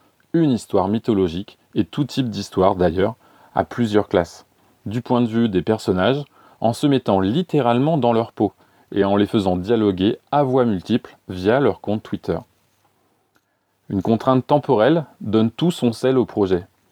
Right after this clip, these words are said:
puisqu'après une phase préparatoire de découverte, de lecture, de rédaction, la publication de l'histoire en elle-même se déroule en temps réel, et en direct sur Twitter.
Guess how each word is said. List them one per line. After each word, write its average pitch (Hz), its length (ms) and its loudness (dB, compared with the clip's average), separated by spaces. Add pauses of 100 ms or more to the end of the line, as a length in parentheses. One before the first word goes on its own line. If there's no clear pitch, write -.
(320)
puisqu'après 131 540 -2
une 127 100 0
phase 120 240 0
préparatoire 123 720 0
de 101 120 0
découverte, 104 720 -2 (160)
de 90 200 -2
lecture, 104 500 0 (180)
de 92 140 2
rédaction, 104 580 2 (500)
la 98 140 2
publication 143 720 0
de 107 100 4
l'histoire 110 460 0
en 101 180 2
elle-même 139 460 2 (100)
se - 160 -8
déroule 117 380 0
en 107 80 0
temps 117 200 -2
réel, 92 360 0 (240)
et 180 120 2
en 147 120 0
direct 117 540 -2
sur - 200 -6
Twitter. 95 380 -4